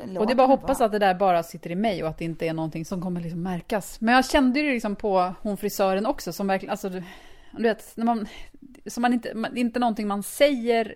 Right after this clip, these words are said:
Speaker 2: ut för att man vill inte få Joni att, att känna sig som att hon gör någonting konstigt. Men att jag märker på frisören att det är ovanligt att
Speaker 1: Mm.
Speaker 2: en tjej i den här åldern vill klippa kort hår.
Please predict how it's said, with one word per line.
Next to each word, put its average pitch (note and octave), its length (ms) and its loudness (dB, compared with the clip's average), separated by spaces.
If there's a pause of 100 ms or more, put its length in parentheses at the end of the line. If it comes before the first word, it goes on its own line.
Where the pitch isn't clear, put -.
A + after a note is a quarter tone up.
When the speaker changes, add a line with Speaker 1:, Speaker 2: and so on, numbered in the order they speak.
(180)
Speaker 2:
ut F#3 380 -4
för - 120 -4
att F3+ 220 -2
man F#3+ 200 -4
vill F#3 140 -2
inte F3+ 240 -6
få - 180 -8
Joni F#3+ 280 -2
att, - 300 -10
att F3 140 -10
känna E3+ 300 -2
sig E3+ 200 -4
som E3+ 140 -6
att D#3+ 100 -6
hon D#3+ 240 -8 (480)
gör F3+ 140 2
någonting E3+ 260 -2
konstigt. G3 600 2
Men G3 140 -4
att - 280 -10 (140)
jag A3+ 280 4
märker A3 420 2
på F3 200 -2
frisören F3 380 -2
att E3 120 -8
det - 80 -6
är E3 280 -4
ovanligt F3+ 720 -4
att - 100 -4
Speaker 1:
Mm. E3+ 200 -2 (680)
Speaker 2:
en F#3 120 -4
tjej F3 200 -4
i E3 40 -4
den E3+ 80 -6
här E3+ 140 -2
åldern F3+ 480 -4 (140)
vill F3 220 -8
klippa D#3+ 440 -10 (100)
kort - 240 -12
hår. - 260 -10